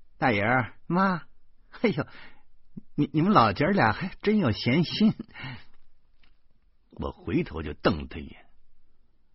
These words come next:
老婆却并不知道自己是往人家嘴里头送话儿呢。果不出我所料，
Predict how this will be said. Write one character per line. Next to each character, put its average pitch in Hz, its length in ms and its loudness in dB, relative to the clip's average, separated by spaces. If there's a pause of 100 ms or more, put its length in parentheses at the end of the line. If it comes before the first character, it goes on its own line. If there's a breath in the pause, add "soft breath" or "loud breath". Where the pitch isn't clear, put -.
(240)
老 92 400 0
婆 135 140 4
却 143 180 2
并 139 240 4
不 92 100 -2
知 98 160 -2
道 90 180 -2
自 98 280 -2
己 80 220 -8
是 110 180 -6
往 80 240 -6
人 98 220 0
家 110 140 2
嘴 95 280 -4
里 92 140 -4
头 90 160 -6
送 82 340 -4
话 135 220 -4
儿 69 220 -6
呢。 - 60 -20 (460)
果 82 320 -4
不 107 120 -6
出 139 180 -4
我 120 100 -2
所 73 220 -10
料， 82 240 -10